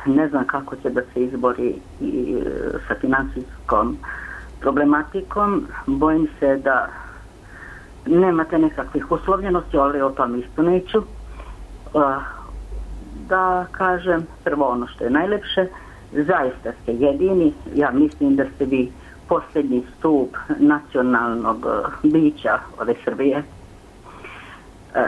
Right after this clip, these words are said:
čuvajte to, bez obzira na sitne primedbe slušalaca,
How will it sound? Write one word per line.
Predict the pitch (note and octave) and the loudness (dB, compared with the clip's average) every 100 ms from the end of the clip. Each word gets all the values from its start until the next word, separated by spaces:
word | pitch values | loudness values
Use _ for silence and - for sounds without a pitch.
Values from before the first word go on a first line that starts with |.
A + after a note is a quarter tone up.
| B2 | 0
čuvajte | - G#3 D3+ E3+ - F#3+ | 0 2 4 0 -4 -6
to, | - F#3+ F3+ - - - - - - C#3+ A#2+ - | 0 2 2 -6 -18 -20 -20 -20 -14 -10 -10 -6
bez | D#3 D#3+ D3 | 0 2 2
obzira | C#3+ C#3 C3 C3 | -2 0 -2 0
na | B2+ A#2+ A2+ C#3+ - - - - - - - - | 2 0 0 -8 -18 -20 -14 -12 -10 -8 -6 -4
sitne | - D4+ D#4+ D#3 | 0 0 2 2
primedbe | D3+ D3+ D#3 D#3+ E3 D#3 C#3+ - D#3 - - - | 4 4 6 2 2 0 0 -8 -12 -14 -16 -8
slušalaca, | - C#3+ - C3 C#3+ C#3 C#3+ | 0 0 0 0 0 0 -2